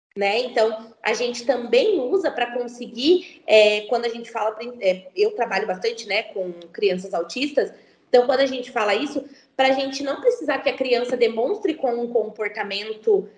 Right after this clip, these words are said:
dito também, entre muitas aspas, um comportamento difícil, né, de choro,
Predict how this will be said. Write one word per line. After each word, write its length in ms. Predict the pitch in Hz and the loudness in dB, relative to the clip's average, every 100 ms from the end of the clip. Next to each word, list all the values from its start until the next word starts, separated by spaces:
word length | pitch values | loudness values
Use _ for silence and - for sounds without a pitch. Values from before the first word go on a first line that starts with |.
| _ - | _ -8
dito 560 | 180 262 240 - 160 - | -2 0 0 -2 -4 0
também, 460 | - 226 214 202 196 | 2 4 4 4 2
entre 220 | 202 208 | -2 -4
muitas 340 | 214 214 214 220 | -4 0 2 4
aspas, 380 | 185 180 190 196 | 2 0 -2 -2
um 60 | |
comportamento 600 | 208 208 208 202 196 196 | -2 -2 0 0 -2 -4
difícil, 800 | 190 190 220 285 302 - 196 - - - - | -8 -10 2 4 4 2 -2 -2 -6 -12 6
né, 180 | 240 247 | 8 8
de 140 | 247 | 4
choro, 720 | - 254 247 254 214 190 185 | 2 8 8 8 4 -2 -4